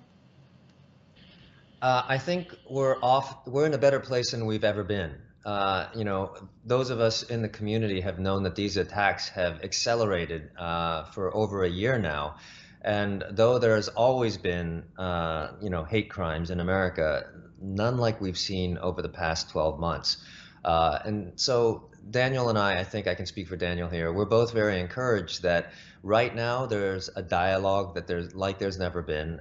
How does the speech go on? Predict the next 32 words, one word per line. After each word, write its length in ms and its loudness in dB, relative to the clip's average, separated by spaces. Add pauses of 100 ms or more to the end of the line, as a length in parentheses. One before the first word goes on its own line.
And 480 -2
the 80 -10
fact 300 0
that 100 -2
we're 200 -2
here 220 -4
talking 420 -6
to 120 -10
you 220 -2
about 320 -2
this 160 -4
today 460 4
at 100 -2
the 80 0
Washington 460 -2
Post 460 -4
means 440 0
that, 320 2 (460)
uh, 500 4
this 200 -2
issue 280 -4
is 100 -2
becoming 540 -4
amplified 720 2
and 160 -6
becoming 580 -2
something 640 -4
more 300 0
of 140 -2
a 60 0
national 580 -4
one. 220 -10